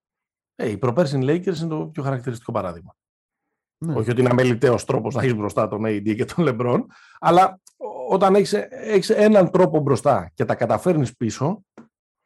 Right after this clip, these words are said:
Speaker 1: ε, και όχι τα καταφέρνεις και πίσω είσαι πάρα πολύ καλός,
Speaker 2: Ναι.
Speaker 1: ε, οι, οι Celtics, ας πούμε, που λέγαμε πριν, η καλύτερη
Speaker 2: Ε,
Speaker 1: ομάδα στον κόσμο,
Speaker 2: ε, παιδί
Speaker 1: κτλ,
Speaker 2: μου, οι
Speaker 1: κτλ.
Speaker 2: Bucks, οι Bucks,
Speaker 1: Μπροστά
Speaker 2: εντάξει.
Speaker 1: δεν, μπροστά δεν παίζουν κάτι φοβερό οι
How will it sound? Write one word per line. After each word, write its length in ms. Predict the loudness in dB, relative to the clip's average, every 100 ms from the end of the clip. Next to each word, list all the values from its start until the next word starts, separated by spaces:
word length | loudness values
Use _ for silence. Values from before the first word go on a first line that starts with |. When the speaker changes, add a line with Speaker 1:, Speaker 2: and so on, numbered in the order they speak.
| _ _ _ _ _
Speaker 1:
ε, 180 | -6 -4
και 220 | -2 -2
όχι 220 | 0 0
τα 80 | 2
καταφέρνεις 480 | 0 0 -2 -2 -2
και 140 | -2
πίσω 240 | -4 -2 -2
είσαι 140 | -2
πάρα 420 | -2 2 2 2
πολύ 200 | 0 -6
καλός, 380 | -8 -8 -4 -4
Speaker 2:
Ναι. 80 | -4
Speaker 1:
ε, 40 |
οι, 40 | -8
οι 420 | -6 -6 -4 -4 -4
Celtics, 280 | -6 -6 -12
ας 100 | -14
πούμε, 140 | -12
που 100 | -6
λέγαμε 300 | -4 -4 -6
πριν, 200 | -6 -8
η 40 |
καλύτερη 340 | -6 -6 -4 -4
Speaker 2:
Ε, 40 |
Speaker 1:
ομάδα 240 | -4 -6 -8
στον 120 | -14
κόσμο, 180 | -8 -4
Speaker 2:
ε, 20 |
παιδί 140 | -2 -2
Speaker 1:
κτλ, 100 | -2
Speaker 2:
μου, 60 |
οι 60 | -2
Speaker 1:
κτλ. 80 | 0
Speaker 2:
Bucks, 340 | 0 -2 -4 -14 -20 _ _
οι 100 | -10 -2
Bucks, 80 | 2
Speaker 1:
Μπροστά 260 | 2 4
Speaker 2:
εντάξει. 200 | 4 2
Speaker 1:
δεν, 80 | 0
μπροστά 340 | 0 0 4 6
δεν 120 | 6
παίζουν 320 | 6 4 2
κάτι 220 | -2 -6
φοβερό 420 | -6 -4 -4
οι 40 | -4